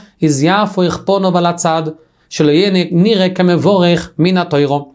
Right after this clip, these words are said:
ונראה לי, די יהפוך פניו לצד שמאלו, וואו דאס איז דער רעכטער פון דער אייבערשטער, וואס דא שטייט, דא קען געבן, אז יעמאנט גערעדט איז אין דעם קאפ, אויף גימל, לגבי מחר, ישראל, מברך מוב,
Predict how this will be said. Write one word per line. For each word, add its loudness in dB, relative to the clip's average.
ונראה 2
לי, 0
די 0
יהפוך -2
פניו 0
לצד -2
שמאלו, 2
וואו 2
דאס 0
איז 0
דער 2
רעכטער 0
פון 0
דער 0
אייבערשטער, -2
וואס -4
דא -2
שטייט, -2
דא -2
קען -2
געבן, -2
אז 0
יעמאנט 2
גערעדט 0
איז 0
אין 2
דעם 0
קאפ, -4
אויף -2
גימל, 0
לגבי 0
מחר, 0
ישראל, -2
מברך 0
מוב, -2